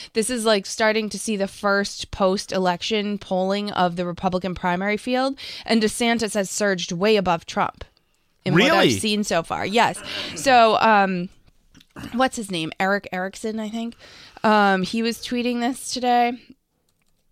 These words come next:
Speaker 1: Let me go back here. Yeah, so in some, so immediately prior to this election, Trump was leading the primary
Speaker 2: Yeah.
Speaker 1: field hugely in every single poll that was out there. But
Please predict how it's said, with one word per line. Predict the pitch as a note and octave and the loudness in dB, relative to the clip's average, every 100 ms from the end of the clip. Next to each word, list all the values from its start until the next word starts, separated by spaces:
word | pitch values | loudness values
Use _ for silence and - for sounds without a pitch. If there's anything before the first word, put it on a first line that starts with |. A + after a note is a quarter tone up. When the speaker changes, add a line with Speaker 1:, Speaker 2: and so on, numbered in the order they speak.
| _ - | _ -8
Speaker 1:
Let | A#3+ G#3+ | -4 -2
me | G#3 | -2
go | G3+ | -2
back | G3+ G3 - | 0 0 0
here. | G3 E3+ - - - | -2 -2 -8 -16 -2
Yeah, | C4+ G#3+ | 4 4
so | F#3 B3 | 4 4
in | A#3+ B3 | 4 2
some, | C4 B3 F3 | 0 0 0
so | C#4 A#3 G#3 A3+ A3 - | 2 2 2 -4 -4 2
immediately | A3 C4+ F4+ F4+ C4 | 4 4 4 2 0
prior | - - E4 G4 A#3 | -2 2 4 4 2
to | A#3+ | 0
this | A3 G3+ | -2 0
election, | G#3 A3+ D#4+ A3+ F#3+ | 2 4 2 -2 -4
Trump | - C4+ D4 | 0 2 2
was | B3 A3+ G3+ | 4 2 2
leading | G#3 A#3 B3 A#3 G#3+ | 0 2 4 4 2
the | G3 | 0
primary | - G#3+ G#3+ G#3 | 2 2 4 2
Speaker 2:
Yeah. | G3+ | 2
Speaker 1:
field | - G#3 F#3+ F#3 - | 2 4 4 0 -6
hugely | - B3 A3+ A3 G3+ G3+ G3 F#3+ | -6 -2 0 0 0 2 2 2
in | F#3+ F#3+ - - | 2 2 0 2
every | G3+ G3+ G3+ | 2 2 -2
single | - G3 F#3 F#3 | -2 -2 -2 -2
poll | - G#3 F#3+ F3 | 2 4 4 4
that | F#3 D3+ | 2 0
was | F3 - | -4 -2
out | A3 C4+ | 0 0
there. | F#3+ D#3+ D#3 - - - - | -2 -2 -2 -6 -12 -12 -4
But | - A3 G#3 | 2 4 4